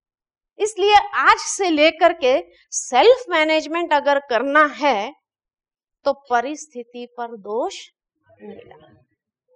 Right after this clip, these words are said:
कौन जिम्मेवार है? कुछ भी हुआ, मैं खुद जिम्मेवार हूं। तो आपका ये मनस्थिति जो है ना, आपके control में रहेगा, कोई आपको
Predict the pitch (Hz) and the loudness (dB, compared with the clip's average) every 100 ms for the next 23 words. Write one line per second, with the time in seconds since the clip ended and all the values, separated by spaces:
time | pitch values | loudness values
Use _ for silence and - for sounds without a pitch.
0 | _ _ _ _ - 359 440 403 415 392 | _ _ _ _ 4 6 6 4 2 4
1 | 415 403 370 359 349 330 339 349 311 381 | 6 8 6 4 -2 -4 -4 -8 0 0
2 | 311 311 370 403 202 - - _ _ _ | 0 4 6 6 4 -2 -10 _ _ _
3 | _ - 226 233 233 - 269 196 165 185 | _ -14 -4 0 0 -2 -2 -2 -4 -4
4 | 196 180 - - - _ _ _ _ _ | -2 -2 -4 -8 -14 _ _ _ _ _
5 | _ _ _ _ _ _ _ _ _ _ | _ _ _ _ _ _ _ _ _ _
6 | _ - 539 427 466 - - _ _ _ | _ 6 8 8 6 0 -20 _ _ _
7 | _ - 294 349 - - 339 311 294 254 | _ 0 0 0 -6 2 2 4 2 2
8 | 240 262 330 320 - 262 262 349 302 269 | 0 2 2 0 -4 -6 2 4 6 6
9 | 240 269 330 254 226 233 - 214 214 185 | 4 0 -4 -2 0 0 -4 -10 -8 -12
10 | 175 175 170 170 135 - _ _ _ _ | -10 -10 -8 -10 -14 -20 _ _ _ _
11 | _ _ _ _ _ _ _ _ _ _ | _ _ _ _ _ _ _ _ _ _
12 | 262 320 302 269 262 - 277 277 | 2 2 2 -2 -4 -4 -4 -4